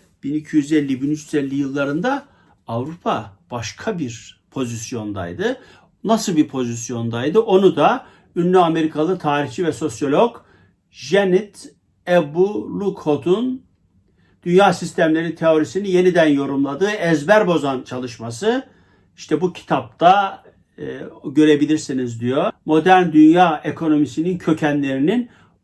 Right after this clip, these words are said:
on altıncı yüzyıla değil, on üçüncü yüzyıla dayandığını belirterek. Burada paranın tarihi var. İlk altın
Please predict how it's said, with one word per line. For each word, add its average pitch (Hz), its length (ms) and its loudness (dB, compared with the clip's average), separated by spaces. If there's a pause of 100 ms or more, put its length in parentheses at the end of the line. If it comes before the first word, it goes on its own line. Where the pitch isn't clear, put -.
(180)
on 196 260 2
altıncı 143 540 0
yüzyıla 131 540 -2
değil, 180 360 -2 (220)
on 160 160 2
üçüncü 135 420 -4
yüzyıla 139 720 -2 (240)
dayandığını 127 920 -2 (500)
belirterek. - 720 -6 (520)
Burada 196 300 4
paranın 190 420 4
tarihi 180 480 4
var. 175 320 0
İlk 175 260 0
altın 170 600 -2